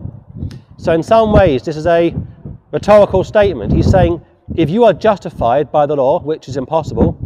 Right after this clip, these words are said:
if you read Romans chapter three, then you have fallen from grace. You have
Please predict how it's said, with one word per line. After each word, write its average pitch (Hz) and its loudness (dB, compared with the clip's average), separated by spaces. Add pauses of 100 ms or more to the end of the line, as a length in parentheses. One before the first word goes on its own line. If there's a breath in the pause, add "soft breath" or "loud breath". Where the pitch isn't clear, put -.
if - -4
you 120 -6
read 127 -6 (540 loud breath)
Romans 139 0
chapter 143 -6
three, 151 -4 (720)
then 151 0
you 165 2
have 165 0
fallen 196 2
from 180 -2
grace. 147 -4 (680 soft breath)
You 151 -2
have 160 2